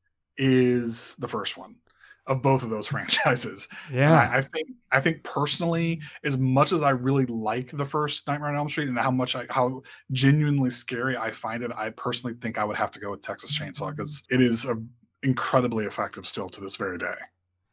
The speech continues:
Speaker 2: Yeah, I think I'm the same way. I mean, two is kind of fun. It's a campy horror film, T C M two. The rest of them are not good.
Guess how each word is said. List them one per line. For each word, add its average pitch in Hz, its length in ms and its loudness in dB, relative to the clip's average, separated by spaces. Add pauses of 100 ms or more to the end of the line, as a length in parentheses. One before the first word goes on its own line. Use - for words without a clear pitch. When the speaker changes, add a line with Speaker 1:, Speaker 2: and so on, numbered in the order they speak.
(720)
Speaker 2:
Yeah, 175 400 6
I 151 100 12
think 160 200 4
I'm 175 140 8
the 151 80 6
same 165 340 2
way. 156 260 6
I 123 40 4
mean, 135 200 2
two 285 380 6
is 220 160 6
kind 202 180 8
of 147 80 6
fun. 160 380 8
It's 165 140 4
a 139 40 0
campy 147 480 6
horror 147 300 10
film, 175 460 6 (520)
T 147 160 0
C 156 160 -2
M 139 140 0
two. 156 440 2 (880)
The 139 120 10
rest 147 260 10
of 214 80 4
them 175 200 6
are 135 100 8
not 127 400 6 (160)
good. 135 440 6